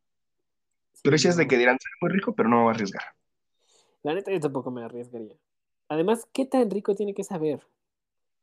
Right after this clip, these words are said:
Speaker 2: ¿Para
Speaker 1: O
Speaker 2: morir
Speaker 1: sea, se
Speaker 2: por
Speaker 1: co-,
Speaker 2: ello?
Speaker 1: se, se compara con, no sé, ¿qué es lo más rico que, que tenemos acá en México? Bueno, ¿qué es lo que más te gusta?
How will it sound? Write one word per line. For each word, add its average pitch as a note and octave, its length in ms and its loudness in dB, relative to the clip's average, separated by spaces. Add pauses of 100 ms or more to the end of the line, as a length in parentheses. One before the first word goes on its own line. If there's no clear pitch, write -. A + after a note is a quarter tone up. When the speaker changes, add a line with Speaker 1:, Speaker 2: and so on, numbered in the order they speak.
(500)
Speaker 2:
¿Para C3+ 140 0
Speaker 1:
O - 40 4
Speaker 2:
morir B2+ 100 4
Speaker 1:
sea, D3 100 2
se D#3 60 0
Speaker 2:
por C#3+ 100 2
Speaker 1:
co-, E3+ 80 4
Speaker 2:
ello? A#3 160 -4 (1900)
Speaker 1:
se, D#3 540 2
se D#3 160 -4
compara G3 400 2
con, B2 720 -6 (1400)
no C#3+ 140 -8
sé, C#3 120 -8
¿qué D3+ 100 -6
es D3 40 -4
lo C#3+ 80 -6
más C#3 120 -8
rico C3 260 -8
que, - 280 -20
que A#2 100 -14
tenemos A2+ 340 -16
acá A2 140 -20
en G#2+ 60 -20
México? - 180 -20
Bueno, D#3+ 180 2
¿qué G3 80 2
es A3 40 4
lo A3 80 2
que C3+ 120 0
más C#3+ 200 -2
te D3 80 -2
gusta? B2+ 220 -8